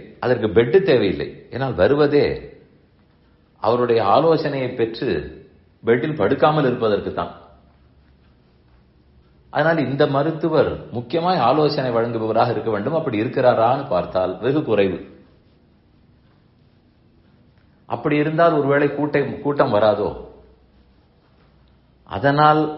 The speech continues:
அப்படி ஒரு படிப்பு பெருசாக உருவாகவில்லையா? தடுப்பூசி அவ்வளவு பெரியதாக உருவாகி இருக்கிறதே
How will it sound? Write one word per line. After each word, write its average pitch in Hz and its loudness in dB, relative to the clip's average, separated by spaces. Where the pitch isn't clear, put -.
அப்படி - -2
ஒரு 120 2
படிப்பு 147 2
பெருசாக 123 2
உருவாகவில்லையா? 98 2
தடுப்பூசி 190 0
அவ்வளவு 160 6
பெரியதாக 156 4
உருவாகி 131 2
இருக்கிறதே 107 0